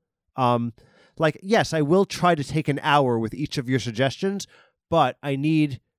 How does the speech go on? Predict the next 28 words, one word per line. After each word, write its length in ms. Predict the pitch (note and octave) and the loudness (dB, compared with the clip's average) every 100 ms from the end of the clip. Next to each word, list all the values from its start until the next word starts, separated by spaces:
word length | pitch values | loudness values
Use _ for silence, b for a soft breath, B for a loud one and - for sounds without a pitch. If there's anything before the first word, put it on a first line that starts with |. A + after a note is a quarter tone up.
| _ | _
to 120 | - D3 | -6 -2
have 320 | D#3+ E3+ - | 0 0 0
some 180 | F3 D#3 | -8 -6
suggestive 680 | - B2+ D3+ D3+ - D3+ | -8 -6 -6 -6 -6 -8
fodder, 460 | - - F3+ D3 D2+ | -6 0 2 2 -2
you 120 | A2+ | -4
know, 220 | A#2+ C#3 | 0 0
like 280 | F#3 C3+ B2 | 2 0 0
Richie 300 | A#2+ C3+ C#3 | -4 -4 -2
Rich 260 | C3+ D#3 - | 0 0 -2
is 120 | G#2+ | -6
doing 220 | A2+ G2+ | -4 -4
right 180 | G#2 G2+ | -4 -6
here. 280 | A2 G2 - _ b b b b b | -4 -6 -8 _ b b b b b
So, 640 | - - C3 B2 A#2+ A#2 - _ _ _ _ - | -14 -2 2 4 4 2 -2 _ _ _ _ -8
um, 160 | C3+ C3+ | -6 2
I 140 | G3 | 4
actually 340 | G#3+ F3+ E3 C#3+ | 4 2 -4 -6
think 220 | D3+ C3+ | -6 -6
it's 120 | B2 | -6
because 580 | C3 - B2+ B2 A#2 - _ _ - | -6 -4 0 0 -2 -8 _ _ -4
whenever 340 | D3 E3+ G#3 | 0 2 4
I 80 | G#3+ | 2
put 360 | - G3 E3+ | 0 -4 -4
something, 540 | - E3+ D3+ - D3 C#3 - | -6 -6 -4 -2 -2 -4 -2
whenever 380 | E3 F3+ A3+ B3 | 2 4 4 2
I 80 | E3+ | 2
share 720 | - - D3+ D3 D#3+ F#3+ | -4 -6 -2 2 2 0